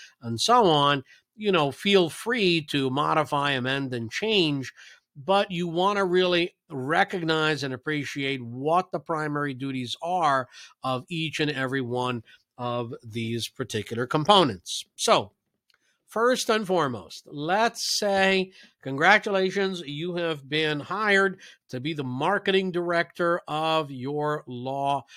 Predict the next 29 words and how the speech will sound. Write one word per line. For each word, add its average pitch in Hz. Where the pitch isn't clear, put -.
practice." 127
As 180
your 180
marketing 165
director, 214
or 135
as 165
the 185
marketing 165
director 156
of 139
the 131
law 180
firm, 220
you 175
are 165
charged 202
and 151
commissioned 196
and 147
assigned 190
the 139
following 185
primary 185
duties 180
and 151
responsibilities. 139
Number 147
one, 160